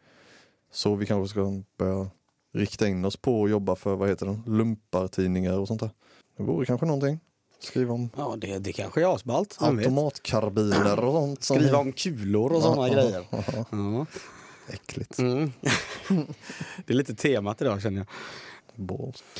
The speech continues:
Speaker 2: Eh, jag har en gammal vän som, eh, eh,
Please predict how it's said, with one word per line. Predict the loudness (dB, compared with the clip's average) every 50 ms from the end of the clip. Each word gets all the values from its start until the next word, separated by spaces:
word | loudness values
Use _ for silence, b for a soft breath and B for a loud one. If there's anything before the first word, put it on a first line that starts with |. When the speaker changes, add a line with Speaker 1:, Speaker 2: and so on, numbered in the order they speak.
| B B B B B B
Speaker 2:
Eh, | -2 0
jag | 0 2 2 2 2 2 2 2 2
har | 2
en | 2 0
gammal | 0 0 0 2
vän | 2 0 0 0 -2 -4 -6 -6 -10 _
som, | -4 -4 0 0 0 0 0 -2 -2 0 0
eh, | 0 2 0 0 0 0 -2 -4 -4 -8 _ _ _ _ _ _ _ _ _ _ _ _ _ _ -4 0 2 2
eh, | 4 2 2 0 0 -2